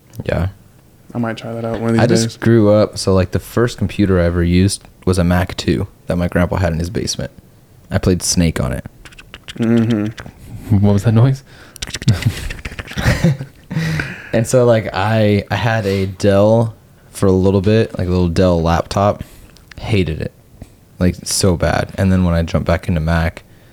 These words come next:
Speaker 1: I just, like, that was just how my brain worked.
Speaker 2: And see, I'm the opposite. I've never, I had,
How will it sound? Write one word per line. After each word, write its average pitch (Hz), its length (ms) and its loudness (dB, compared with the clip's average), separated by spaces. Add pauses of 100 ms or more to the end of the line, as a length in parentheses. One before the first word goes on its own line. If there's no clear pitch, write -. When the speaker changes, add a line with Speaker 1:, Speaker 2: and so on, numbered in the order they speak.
(200)
Speaker 1:
I 92 60 0
just, - 180 0
like, 82 180 0 (400)
that 80 120 2
was 87 140 2
just - 200 -4 (460)
how 95 200 0
my 87 140 0
brain 87 320 2
worked. - 340 -2 (380)
Speaker 2:
And 117 100 -6
see, - 100 -2
I'm 107 140 0
the 101 60 -2
opposite. 104 360 -4
I've 104 140 0
never, 104 480 0
I 110 120 -2
had, 113 340 -6